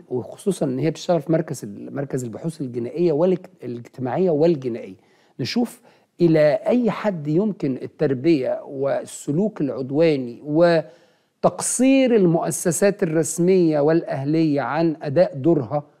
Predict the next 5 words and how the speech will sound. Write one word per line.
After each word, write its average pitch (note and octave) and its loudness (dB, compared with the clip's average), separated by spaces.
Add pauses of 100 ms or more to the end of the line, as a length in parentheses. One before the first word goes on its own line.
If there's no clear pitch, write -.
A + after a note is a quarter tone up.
(120)
والدينية D3+ 2 (920)
والإعلامية D#3+ 6 (680)
ممكن G3 4
يؤدي D#3 -2
إلى D3 -2